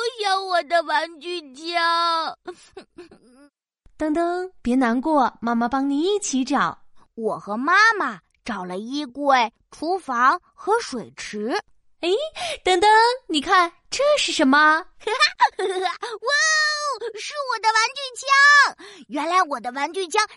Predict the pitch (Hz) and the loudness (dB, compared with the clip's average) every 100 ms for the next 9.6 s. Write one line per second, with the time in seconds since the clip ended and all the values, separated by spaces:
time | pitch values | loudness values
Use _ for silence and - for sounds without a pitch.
0 | - 554 480 415 415 330 294 370 466 659 | -4 -4 -2 -6 -8 -8 -10 -8 -4 -4
1 | 554 403 370 381 415 330 - _ _ _ | -4 -6 -6 -2 0 -2 -6 _ _ _
2 | _ - 311 190 170 226 226 494 523 330 | _ -12 -10 -10 -10 -10 -8 -8 -6 -4
3 | 277 294 330 311 269 285 285 294 240 220 | -2 0 2 2 0 0 0 0 -6 -8
4 | _ - 480 466 349 277 254 302 320 233 | _ -2 0 2 2 2 2 0 -6 -2
5 | 349 339 339 _ _ _ - 480 571 605 | 4 4 4 _ _ _ -16 -4 0 0
6 | 415 392 403 403 392 359 - _ - - | 0 -2 0 2 2 2 0 _ -20 -20
7 | - 226 254 320 254 269 359 311 _ _ | -18 -8 -6 -6 -8 0 0 0 _ _
8 | 539 622 640 262 220 277 294 294 311 277 | 0 2 0 -6 -10 -2 -2 0 -2 -2
9 | 262 294 349 302 277 180 | -4 -6 -8 -2 0 -2